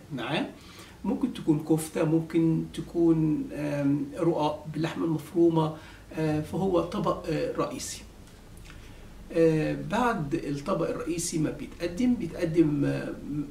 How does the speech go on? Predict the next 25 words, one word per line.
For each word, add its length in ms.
آه، 260
بعد 180
كده 260
مشروب 440
منعش 320
زي 220
مثلًا 460
عصير 500
البرتقال، 680
آه، 160
أساس 360
يساعد 720
على 400
إنعاش 440
الشهية. 440
آم، 500
بعد 220
كده 320
بيتقدم، 880
آه، 420
نوع 440
من 220
أنواع 340
الروستو، 480
مثلًا 500